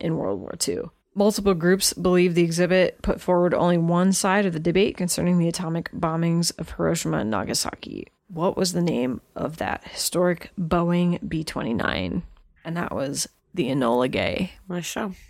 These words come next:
Speaker 1: Yep.
Speaker 2: Good work.
Speaker 1: All right, this week's question?
Speaker 2: Uh, I just kept with the theme.
Speaker 1: Of course.
Speaker 2: So this episode's question is, LeBron James graduated from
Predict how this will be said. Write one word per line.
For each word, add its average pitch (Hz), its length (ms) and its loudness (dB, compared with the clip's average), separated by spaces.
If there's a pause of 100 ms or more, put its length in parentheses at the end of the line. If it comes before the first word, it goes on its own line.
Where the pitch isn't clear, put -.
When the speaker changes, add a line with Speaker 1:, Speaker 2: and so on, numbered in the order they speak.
(260)
Speaker 1:
Yep. - 380 -4
Speaker 2:
Good 175 180 0
work. 220 240 -6
Speaker 1:
All 180 80 -2
right, 202 220 -2
this 185 180 -2
week's 196 180 -2
question? 277 480 2 (300)
Speaker 2:
Uh, - 60 0
I 175 200 4
just - 180 0
kept 156 180 0
with 165 100 -4
the 165 60 -8
theme. 147 440 -6 (360)
Speaker 1:
Of - 60 -18
course. 180 440 0 (140)
Speaker 2:
So 147 640 0
this 170 260 0
episode's 160 360 0
question 151 600 0
is, 151 640 2 (360)
LeBron 214 340 8
James 185 640 4
graduated 160 500 4
from 165 300 -4